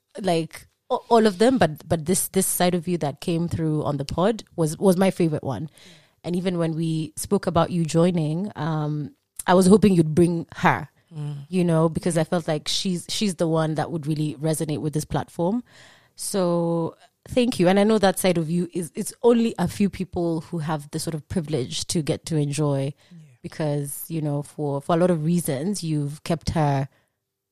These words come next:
Speaker 1: guarded and safe and the walls are very high. So thanks for, you know, bearing it all for us, for, for me. Like, I,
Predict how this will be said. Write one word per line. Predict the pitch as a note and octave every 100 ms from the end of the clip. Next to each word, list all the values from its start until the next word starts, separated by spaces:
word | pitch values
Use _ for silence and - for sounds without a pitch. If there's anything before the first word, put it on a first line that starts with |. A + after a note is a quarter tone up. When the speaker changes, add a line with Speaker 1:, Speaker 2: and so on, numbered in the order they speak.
| _
Speaker 1:
guarded | D#3+ D#3 D#3 D3
and | C#3
safe | - D3 -
and | D3+
the |
walls | C#3+ D3+ D#3
are | C#3+
very | C#3+
high. | C#3+ C3+ D3 D#3+ G#3+
So | - - D#3+ D#3 D#3 D#3+ _ _ _ _ _
thanks | B3 A#3+ -
for, | G#3 G3 G3+
you | G#3+
know, | G3
bearing | E3+ F#3+ F#3+
it | F3+
all | E3+ E3 E3+
for | - - -
us, | D#3+ D#3+ - - - -
for, | - D3+ C#3 C3+
for | -
me. | C#3+ F3+ F3+ F3+ F3 F3 _ _ _ _ _
Like, | D#3+ D3 C#3 -
I, | E3 D#3 D#3